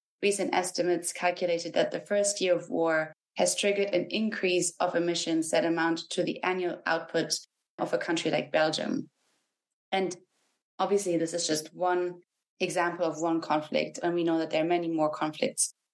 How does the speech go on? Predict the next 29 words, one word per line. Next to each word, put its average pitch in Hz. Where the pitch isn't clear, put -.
raging 156
right 165
now 147
all 156
over 151
the 156
world. -
And 214
so 240
the 233
huge 277
problem 247
is 170
that 175
the 175
U 214
N 233
Framework 202
Convention 170
on 175
Climate 226
Change 160
does 202
not 214
oblige 175
signatories 170
to 202
report 202
on 180